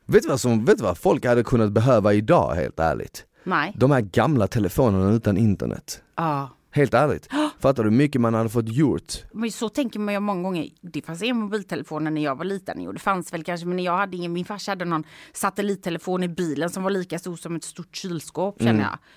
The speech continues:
Speaker 1: Alltså,
Speaker 2: Men
Speaker 1: det finns ju säkert folk som fortfarande använder såna. Alltså, typ en Nokia
Speaker 2: Ja.
Speaker 1: trettiotre tio. Det finns säkert någon som fortfarande
Speaker 2: Ja,
Speaker 1: använder det, typ.
Speaker 2: jag har ju en sån flippet, sån Gold Motorola, en sån som öppnar, som
Speaker 1: Ah.
Speaker 2: säger Dolce Gabbana.
Speaker 1: Nej.
Speaker 2: Jo.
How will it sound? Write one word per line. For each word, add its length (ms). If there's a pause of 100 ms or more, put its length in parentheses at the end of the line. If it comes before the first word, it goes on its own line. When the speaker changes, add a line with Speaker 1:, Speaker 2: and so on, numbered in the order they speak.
(220)
Speaker 1:
Alltså, 240
Speaker 2:
Men 80
Speaker 1:
det 60
finns 240
ju 40
säkert 260
folk 240
som 120
fortfarande 480
använder 440
såna. 400
Alltså, 240
typ 200
en 100
Nokia 240
Speaker 2:
Ja. 360
Speaker 1:
trettiotre 260
tio. 220
Det 80
finns 260
säkert 240
någon 160
som 120
fortfarande 420
Speaker 2:
Ja, 60
Speaker 1:
använder 260
det, 60
typ. 200
Speaker 2:
jag 160
har 220
ju 140
en 100
sån 300 (360)
flippet, 420
sån 300 (160)
Gold 540
Motorola, 680
en 120
sån 280
som 180
öppnar, 240
som 180
Speaker 1:
Ah. 40
Speaker 2:
säger 260
Dolce 460
Gabbana. 840
Speaker 1:
Nej. 320
Speaker 2:
Jo. 480